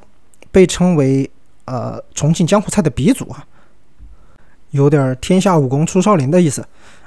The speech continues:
哎，前面说了什么不是毛血旺历史才是最悠久的吗？为什么又说来凤鱼是江湖菜的鼻祖呢？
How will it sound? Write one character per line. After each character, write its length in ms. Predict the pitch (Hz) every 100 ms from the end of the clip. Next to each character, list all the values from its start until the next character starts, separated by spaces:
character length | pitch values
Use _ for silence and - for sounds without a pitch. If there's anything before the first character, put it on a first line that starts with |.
| -
哎， 120 | 190
前 140 | 165
面 140 | 202 233
说 140 | 233
了 160 | 233 196
什 100 | 170
么 220 | 180 175
不 100 | -
是 80 | 220
毛 200 | 185 240
血 80 |
旺 240 | 160 240 208
历 100 | 208
史 180 | - 127
才 140 | 147
是 100 | 165
最 160 | 151 185
悠 140 | 185
久 100 | 147
的 80 | 113
吗？ 140 | 123
为 140 | 165 175
什 100 | 156
么 60 |
又 100 | 165
说 340 | 160 170 160 -
来 260 | - 127 135
凤 200 | 208 208
鱼 160 | 117
是 400 | 156 196 175 123
江 260 | 127 208 151
湖 100 | 139
菜 120 | 135
的 80 | 135
鼻 120 | 131
祖 140 | 156
呢？ 100 | 131